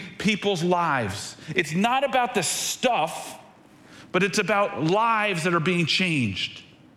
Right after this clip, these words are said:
That's what Jesus says. "I want you to use what I have entrusted to you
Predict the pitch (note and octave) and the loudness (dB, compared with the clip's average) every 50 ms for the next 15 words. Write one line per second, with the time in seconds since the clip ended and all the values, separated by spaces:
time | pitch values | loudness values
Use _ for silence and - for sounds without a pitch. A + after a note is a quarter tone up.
0 | - - - - - - - - - - - - - F#3+ G#3+ C#4 D4 - - A#3+ | -20 -20 -20 -20 -20 -20 -20 -20 -20 -20 -20 -2 -2 0 0 0 -2 -2 0 0
1 | B3 G3+ F3 D#3 D#3 D3+ C#3 - - F#3 A3+ A3+ F#3+ G3+ F#3+ D3 - G3 G3 F3 | 0 0 0 -2 -2 -4 -2 -2 -2 0 0 2 0 0 -2 -2 0 2 2 2
2 | D3+ B2 - - - - - - F3 G3+ A#3+ C#4 C#4+ C#4+ C#4+ C#4 C4+ - - D#3+ | 2 0 -4 -10 -14 -14 -8 -2 0 0 2 0 0 2 2 2 2 0 0 2
3 | F3 G3 F#3+ F3+ D3+ - E3 D#3 C3+ A#2 A#2+ D3+ F#3 G#3 A3 A3+ A#3 A#3+ B3+ A3+ | 2 2 2 2 0 0 0 0 0 0 0 0 2 2 2 2 2 0 0 0
4 | G3+ - - - - - - - C#3+ E3+ - - F3 F#3 G#3+ A#3+ B3+ A3+ A#3 G#3 | -2 -6 -10 -14 -18 -18 -6 0 0 0 0 0 -2 0 2 2 2 0 0 0
5 | E3 - - G3+ G3 F#3 - - F#3 E3 C#3+ C3+ - - - - G#3+ G#3 F3+ C#3+ | 0 0 0 0 0 0 0 -2 -2 -2 -2 -4 -8 -8 -2 0 0 2 2 2
6 | A#2+ G#2+ G2+ G2+ | 0 0 -2 -4